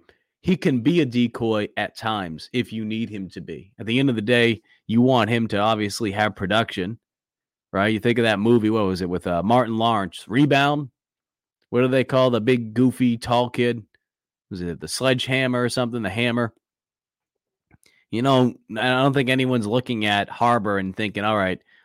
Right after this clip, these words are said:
our best bet of winning football games is for him to be like that and to be the decoy." But when you're that gifted and you have that much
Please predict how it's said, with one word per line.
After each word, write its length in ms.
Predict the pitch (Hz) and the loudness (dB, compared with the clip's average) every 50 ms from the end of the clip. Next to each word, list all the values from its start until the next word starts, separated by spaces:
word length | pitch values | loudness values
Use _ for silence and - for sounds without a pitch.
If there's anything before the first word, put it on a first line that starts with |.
| _ - | _ -4
our 100 | 104 101 | -4 -2
best 380 | 92 104 127 120 117 - - | 0 2 2 2 2 0 -2
bet 160 | - 117 113 107 | -2 -2 0 0
of 320 | 98 90 95 - - - - | -2 -6 -8 -14 -20 -18 -10
winning 300 | 107 107 117 120 110 101 | -6 -4 -4 -4 -4 -4
football 400 | - 127 120 - 117 107 101 98 | -2 -4 -4 -2 -4 -4 -4 -4
games 420 | 95 98 95 95 95 95 92 85 | -4 -4 -6 -4 -6 -6 -8 -8
is 120 | 87 87 - | -10 -12 -12
for 160 | - 92 85 | -10 -12 -10
him 240 | 82 110 110 107 95 | -6 -6 -6 -6 -6
to 100 | - 95 | -8 -8
be 440 | 80 87 107 107 101 98 90 - _ _ _ _ _ _ _ _ _ _ _ - | -4 -2 -2 -2 -2 -4 -6 -8 _ _ _ _ _ _ _ _ _ _ _ -2
like 220 | 101 110 101 - | -2 -2 -2 0
that 360 | 92 113 110 104 87 71 - 87 - - | 2 2 2 2 2 -2 -8 -16 -14 -8
and 100 | 98 95 | -6 -4
to 80 | 95 90 | -2 0
be 140 | 110 110 | 0 0
the 100 | 101 95 | 0 0
decoy." 600 | 87 85 107 113 101 - - 87 82 80 78 76 _ _ _ _ _ _ _ _ _ _ _ - | -2 -2 -4 -4 -4 -4 -8 -8 -6 -6 -8 -10 _ _ _ _ _ _ _ _ _ _ _ 2
But 260 | 110 107 104 101 - _ _ _ _ _ _ _ _ _ _ _ _ - | 4 4 4 4 2 _ _ _ _ _ _ _ _ _ _ _ _ -6
when 220 | 104 107 113 113 | -2 0 0 2
you're 120 | 110 107 101 | 2 2 0
that 440 | 87 104 107 117 123 120 113 - _ _ _ - - - - | 2 2 4 4 4 4 2 0 _ _ _ -20 -20 -10 0
gifted 640 | - 123 143 151 - - - 87 82 80 87 123 127 _ _ _ _ _ _ _ _ _ - | 4 4 4 4 2 -6 -10 -8 -8 -8 -8 -10 -14 _ _ _ _ _ _ _ _ _ -10
and 120 | 95 92 | -6 -4
you 120 | 95 98 90 | -4 -4 -4
have 320 | 85 107 113 113 104 85 | -2 0 0 0 0 0
that 200 | 107 110 110 - | 0 0 0 0
much 540 | 107 113 110 104 - - - - - - | -2 -2 -2 -2 -4 -10 -14 -16 -18 -20